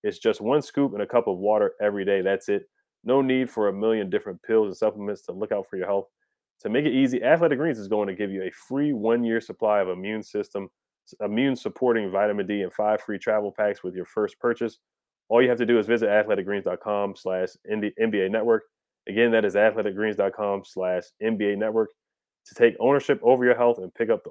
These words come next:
ultimate daily nutritional insurance. This episode is also brought to you by Built Bar. Have you tried the Puffs? If you haven't, you're missing out on one of Built Bar's best tasting bars.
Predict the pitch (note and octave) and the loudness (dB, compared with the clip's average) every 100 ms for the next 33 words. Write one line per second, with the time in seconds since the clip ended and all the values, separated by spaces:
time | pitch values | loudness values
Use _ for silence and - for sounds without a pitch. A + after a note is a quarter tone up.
0 | - A#2+ B2 A#2 A#2 - F2+ G2+ A2 G#2+ | -2 -2 0 -2 -2 -4 -4 0 2 0
1 | G2 F2+ - A#2 - A2 G#2+ G#2+ - _ | -4 -8 -6 -6 -6 -8 -6 -8 -10 _
2 | _ _ - G2 G2+ - F#2 E2 - _ | _ _ -10 -8 -8 -8 -12 -12 -20 _
3 | - _ _ _ _ _ _ _ G#2+ G#2 | -20 _ _ _ _ _ _ _ -2 4
4 | C3 C3 B2 B2+ C3+ A#2+ A#2+ A#2+ B2 A#2 | 6 6 6 6 6 4 4 4 0 -4
5 | G2+ G#2 G2 F2+ F2+ A2 A2+ E2+ F2 D#2+ | 0 0 0 -4 _ -2 -2 -2 -16 -18
6 | - _ _ _ _ A#2 B2 C#3+ B2+ - | -20 _ _ _ _ -2 2 4 2 2
7 | C#3+ D3 - - G#2+ G2+ A2+ B2+ C3 B2+ | 2 2 -2 -16 -10 -6 -2 2 2 2
8 | G#2 G#2 A#2 A2+ A#2 A2 G2 G2+ G#2+ F2+ | -6 -4 -4 -2 0 0 0 -2 -2 0
9 | A2 G2+ G2+ F2 G#2 - G#2 G2 F#2 G2+ | 0 0 -2 0 -4 -2 -6 -6 -6 -4
10 | G#2+ G#2 | -2 -4